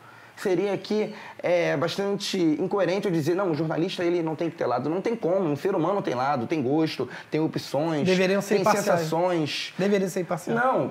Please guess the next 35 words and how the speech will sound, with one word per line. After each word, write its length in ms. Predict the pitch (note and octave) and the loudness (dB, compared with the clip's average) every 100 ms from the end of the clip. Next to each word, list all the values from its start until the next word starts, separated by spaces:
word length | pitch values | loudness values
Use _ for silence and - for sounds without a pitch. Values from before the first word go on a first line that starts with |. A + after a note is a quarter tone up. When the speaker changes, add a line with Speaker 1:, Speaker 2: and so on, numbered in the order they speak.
| - | -2
Speaker 1:
pelo 240 | A#3 A3 | -2 2
menos, 540 | F#3+ G3+ A#3+ E3 A#2+ - F#3 | 2 2 2 0 0 -2 -2
eles 180 | F3+ | -2
podem 300 | - - B3+ | 0 0 0
até 180 | G#3+ - | 0 -2
ser 140 | A#3 C4+ | -2 -2
parciais, 840 | C#4 - - - E3+ - - - - - - - - - - - - - - | -2 -4 -4 -2 0 -2 -6 -14 -18 -20 -20 -20 -20 -20 -20 -20 -20 -20 -10
mas 420 | A#2+ C3+ - - - - - - | -6 -4 -6 -10 -12 -20 -12 0
eles 160 | F3 | 0
seriam 260 | E3+ F3+ G3+ | 2 0 2
honestos. 560 | F#3+ A#2+ G#2 - F2+ - | 0 0 -4 -10 -14 -10
Nesse 280 | - F3 F3 | -2 -2 0
momento, 320 | F3 C3 C3 | -2 0 -4
eu 60 | D#3+ | -4
tô 80 | D#3+ | -4
colocando 300 | D#3+ C#3+ C#3 | -2 -2 -2
a 40 | |
minha 120 | C3+ | -2
opinião, 360 | C#3+ E3 C#3 G2 | -2 -2 -2 -2
mas 240 | A#2 C3 | -4 -4
questão 280 | - D3 E3+ | -4 -4 -2
de 100 | C#3 | -4
fato, 640 | - - A#2 - - F#2 - - - - - - | -6 -2 -2 -2 -8 -12 -12 -20 -20 -20 -20 -6
ele 100 | D#3 | -4
tem 140 | G#3+ | -2
que 60 | G3 | -2
falar 180 | C#3+ A#2+ | -2 -2
a 40 | |
verdade. 600 | G#2 - F2+ F2+ - - - - - | -4 -10 -14 -14 -16 -18 -20 -20 -4
O 100 | F3+ | -4
fato, 380 | - F3 - | 0 0 2
a 20 | - | 0
polícia 600 | F#3 G3+ G#3 - D#3 C#3 - - - | 0 0 0 0 -2 -4 -14 -16 -2
matou 420 | D#3+ E3+ G#3 A#3 | 0 2 2 0
quem? 400 | - F3 A2+ E2 | 0 -2 -2 -6